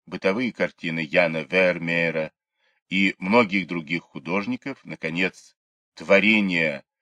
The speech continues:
Харменса ван Рейна Рембрандта, тысяча шестьсот шестой, тысяча шестьсот шестьдесят девятый годы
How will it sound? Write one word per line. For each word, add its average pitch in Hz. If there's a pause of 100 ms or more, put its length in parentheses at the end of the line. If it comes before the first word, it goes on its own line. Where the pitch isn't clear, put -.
(160)
Харменса 90
ван 87
Рейна 82
Рембрандта, 120 (440)
тысяча -
шестьсот 104
шестой, -
тысяча -
шестьсот 92
шестьдесят 90
девятый 87
годы 85